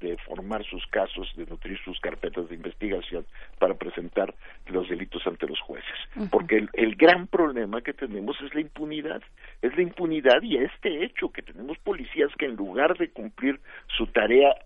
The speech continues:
Speaker 1: de manera profesional, lo que hacen es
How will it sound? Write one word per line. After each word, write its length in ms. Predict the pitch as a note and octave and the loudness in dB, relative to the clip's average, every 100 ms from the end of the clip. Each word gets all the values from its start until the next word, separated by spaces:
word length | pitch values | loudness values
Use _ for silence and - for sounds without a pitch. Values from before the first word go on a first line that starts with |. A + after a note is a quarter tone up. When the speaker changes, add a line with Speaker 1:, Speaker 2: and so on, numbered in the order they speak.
| - | -6
Speaker 1:
de 100 | A2 | -4
manera 560 | G2+ G2+ B2 C#3 C#3 - - - | -4 -4 2 4 2 -2 -12 -8
profesional, 680 | F#2+ - G2+ A2 G2+ B2 | -6 -6 -8 -8 -4 -2
lo 160 | D#3+ C3+ | 0 0
que 100 | A#2+ | 0
hacen 300 | B2 - B2+ | -2 -2 -4
es 100 | C3+ | -4